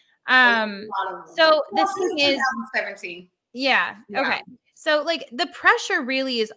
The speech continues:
Speaker 1: all on the Chiefs right now. There's not a lot of pressure on the Jags. Like, "Hey, you made it to the playoffs. You're, you're in the divisional round. Like, awesome job."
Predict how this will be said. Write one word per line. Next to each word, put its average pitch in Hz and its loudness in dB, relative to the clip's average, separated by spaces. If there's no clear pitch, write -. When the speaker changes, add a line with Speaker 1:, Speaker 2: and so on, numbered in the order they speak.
Speaker 1:
all 233 2
on 226 -4
the 196 -10
Chiefs - -14
right 180 -8
now. 170 -12
There's 254 0
not 294 0
a - -2
lot 320 0
of 302 -2
pressure 269 -4
on 247 -4
the 233 -8
Jags. 208 -2
Like, 220 -4
"Hey, 226 -6
you 220 -4
made 208 -6
it 254 -2
to 240 -18
the 254 -8
playoffs. 233 -2
You're, 208 -6
you're 208 -6
in 247 -4
the 262 -6
divisional 247 -2
round. 226 -2
Like, 208 -2
awesome 262 4
job." 208 -2